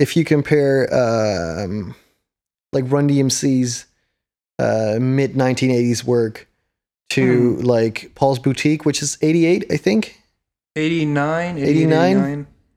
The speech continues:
Speaker 1: Look it up.
Speaker 2: Yeah.
Speaker 1: Um, I mean, if you compare it to that, it's, it's, ex-, it's incredible,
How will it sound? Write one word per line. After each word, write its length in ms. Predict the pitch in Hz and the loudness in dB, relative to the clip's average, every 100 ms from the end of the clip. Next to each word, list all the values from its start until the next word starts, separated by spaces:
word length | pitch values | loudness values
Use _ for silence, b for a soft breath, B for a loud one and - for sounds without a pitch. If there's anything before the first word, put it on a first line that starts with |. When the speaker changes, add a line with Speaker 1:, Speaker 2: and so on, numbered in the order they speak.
| _ - | _ -6
Speaker 1:
Look 180 | 127 - | -4 -2
it 60 | |
up. 140 | 120 - - - | -2 -2 -10 -8
Speaker 2:
Yeah. 320 | 156 123 107 - | -4 -4 -6 -4
Speaker 1:
Um, 640 | 127 127 127 123 123 120 - _ _ _ _ _ _ | 0 2 4 4 2 -2 -8 _ _ _ _ _ _
I 60 | 143 | 2
mean, 260 | 160 156 | 4 2
if 180 | 156 - | 2 0
you 60 | 175 | 0
compare 340 | 165 151 165 156 | 2 2 4 4
it 60 | |
to 100 | - | 2
that, 300 | 139 147 139 143 | 4 6 4 2
it's, 420 | 123 - - - _ | 2 0 -4 -10 _
it's, 180 | 131 123 | -2 -2
ex-, 200 | 120 - _ | -4 -6 _
it's 300 | - - - _ _ _ _ | -8 -8 -10 _ _ _ _
incredible, 680 | 143 139 156 156 139 113 110 | -6 -2 0 2 2 0 -2